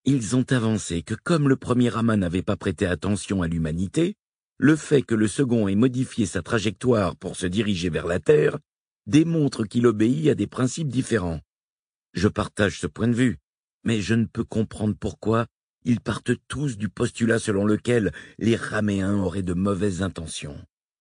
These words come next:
Que ces extraterrestres soient motivés par la curiosité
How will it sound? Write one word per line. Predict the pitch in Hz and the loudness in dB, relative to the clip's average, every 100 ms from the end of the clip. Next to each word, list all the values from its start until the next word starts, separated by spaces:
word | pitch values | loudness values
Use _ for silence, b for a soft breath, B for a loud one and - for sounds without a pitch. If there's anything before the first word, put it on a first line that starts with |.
| _ _ _ - | _ _ _ -4
Que | |
ces | 131 139 113 | -2 0 0
extraterrestres | 131 - 120 110 120 113 - - | -2 -2 -4 -2 -2 -2 -4 -6
soient | 95 104 | -4 0
motivés | 101 92 110 104 104 | 0 0 0 0 0
par | 78 | -2
la | 87 | -4
curiosité | 85 107 107 92 80 76 120 90 | -2 -2 0 0 -2 -2 0 0